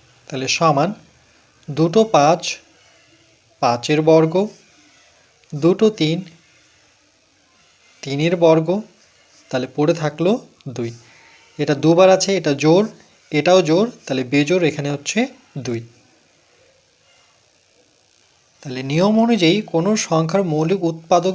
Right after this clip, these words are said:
বিশ্লেষণে যে মৌলিক উৎপাদকটি বেজোড় সংখ্যক, যেমন দুই বেজোড়,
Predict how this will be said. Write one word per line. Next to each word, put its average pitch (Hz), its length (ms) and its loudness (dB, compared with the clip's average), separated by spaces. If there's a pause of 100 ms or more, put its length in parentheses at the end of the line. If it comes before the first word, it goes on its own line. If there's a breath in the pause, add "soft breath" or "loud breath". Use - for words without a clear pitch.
(100)
বিশ্লেষণে 160 640 -4 (680 soft breath)
যে 170 240 -2 (160)
মৌলিক 170 300 0 (120)
উৎপাদকটি 170 640 -4 (120)
বেজোড় 226 420 0
সংখ্যক, 127 360 -4 (580)
যেমন 156 200 0 (120)
দুই 180 140 2 (380)
বেজোড়, 160 360 0